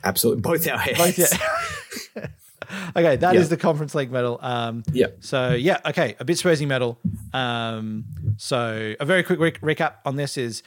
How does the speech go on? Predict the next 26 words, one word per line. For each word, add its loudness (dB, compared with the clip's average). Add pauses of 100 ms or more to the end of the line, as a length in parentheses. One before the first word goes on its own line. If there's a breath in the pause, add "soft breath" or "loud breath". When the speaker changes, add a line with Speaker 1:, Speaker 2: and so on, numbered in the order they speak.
(140 loud breath)
Speaker 2:
we -8
give -2
our 2
three, 0
two, -2
ones. 2
We -2
also -4
give -8
encouragement 0
Speaker 1:
Mm-hmm. 0
Speaker 2:
awards, 2 (340 soft breath)
uh, 0
Speaker 1:
Mm-hmm. 2
Speaker 2:
which -4
are -8
worth -6
half -2
a -12
point. -2 (320 soft breath)
Uh, 0
we -2
also 0
can, -4
uh, -4
s-, -8